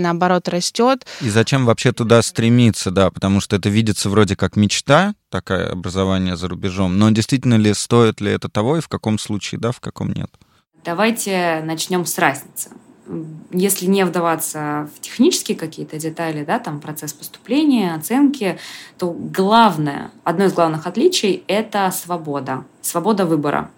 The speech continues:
Speaker 3: В Европе, как в Америке, собственно говоря, гораздо больше развита свобода выбора, элективы, так называемые факультативные предметы.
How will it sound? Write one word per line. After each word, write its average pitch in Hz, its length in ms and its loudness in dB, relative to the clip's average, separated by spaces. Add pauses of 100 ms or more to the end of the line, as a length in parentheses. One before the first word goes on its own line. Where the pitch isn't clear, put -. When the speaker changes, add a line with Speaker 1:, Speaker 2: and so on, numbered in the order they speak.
(180)
Speaker 3:
В 147 80 -14
Европе, 185 640 0 (360)
как 190 180 -10
в 151 60 -4
Америке, 160 320 -4
собственно - 340 -10
говоря, 156 240 -2 (200)
гораздо 190 400 2
больше 190 720 0 (100)
развита 180 960 -2 (440)
свобода 185 500 0
выбора, 180 420 2 (300)
элективы, 185 720 0 (160)
так 170 140 -8
называемые 180 540 2
факультативные 170 760 -4
предметы. 147 440 -10